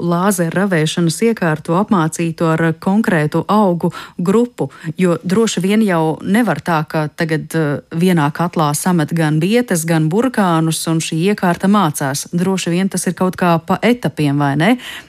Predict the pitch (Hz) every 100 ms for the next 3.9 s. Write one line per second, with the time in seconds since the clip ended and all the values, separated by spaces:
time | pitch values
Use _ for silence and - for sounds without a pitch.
0 | - 180 165 156 151 147 170 190 254 285
1 | 285 269 262 247 233 - - 180 156 147
2 | - 165 156 156 165 165 160 147 - 139
3 | 135 165 226 269 294 320 339 330 -